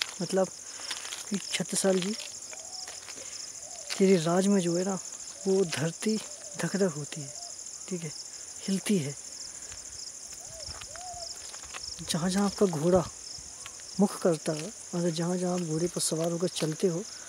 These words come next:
वहाँ वहाँ पर आपकी फतेह हो जाती है, मतलब आपकी विजय हो जाती है।" ऐसे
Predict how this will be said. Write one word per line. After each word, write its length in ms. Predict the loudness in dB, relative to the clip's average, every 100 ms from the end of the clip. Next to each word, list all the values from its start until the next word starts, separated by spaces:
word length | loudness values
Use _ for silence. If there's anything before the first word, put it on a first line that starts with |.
| -12 2
वहाँ 180 | 4 4
वहाँ 200 | 4 2
पर 140 | -2
आपकी 200 | -6 -6
फतेह 420 | -4 -4 -4 -4 -2
हो 80 |
जाती 300 | -4 -6 -4
है, 60 | -4
मतलब 140 | -2
आपकी 220 | -6 -2 2
विजय 300 | 4 6 4
हो 180 | 2
जाती 340 | -6 -6 -8 -12
है।" 60 | -12 -14 -12 -12 -12 -12 -12 -12 -12 -12 -10 -2 0
ऐसे 400 | 4 6 6